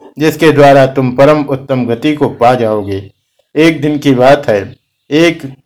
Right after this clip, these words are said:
दुर्धर्ष ब्राह्मण ब्रह्मलोक से उतरकर मेरे यहाँ आए।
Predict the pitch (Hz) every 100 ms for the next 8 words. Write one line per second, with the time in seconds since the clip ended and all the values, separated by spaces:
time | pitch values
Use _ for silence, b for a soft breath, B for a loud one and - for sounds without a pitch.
0 | _ 123 147 147 127 180 - 107 123 135
1 | 139 135 147 143 - _ _ - 131 175
2 | 165 156 156 151 147 135 139 151 151 147
3 | 120 117 131 139 123 107 127 117 107 98